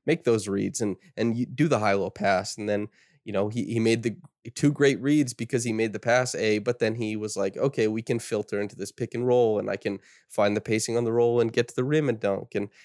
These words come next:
he also had, like, a, a jab series, bam, bam, two dribble, pull up midi in this game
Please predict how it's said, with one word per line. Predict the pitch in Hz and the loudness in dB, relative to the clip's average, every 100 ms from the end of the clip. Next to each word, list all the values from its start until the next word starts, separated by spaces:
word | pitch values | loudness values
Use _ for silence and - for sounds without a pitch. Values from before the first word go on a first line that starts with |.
| _ | _
he | - | 2
also | 120 120 120 | 2 4 4
had, | 110 107 | 4 2
like, | 110 113 | 0 0
a, | - | -2
a | 110 | -4
jab | 104 107 117 123 | 0 4 4 2
series, | - 120 117 120 117 113 - _ _ _ _ | -2 -2 0 0 -2 -4 -12 _ _ _ _
bam, | 131 127 113 | 2 2 4
bam, | 113 113 113 113 | 4 6 4 0
two | - 131 | 0 -2
dribble, | 120 123 107 113 | 2 0 2 -2
pull | 113 131 120 | 0 2 2
up | - | 2
midi | 127 139 120 | 0 2 2
in | 101 | 0
this | 98 - | -2 -4
game | - 101 101 101 | -2 0 0 -2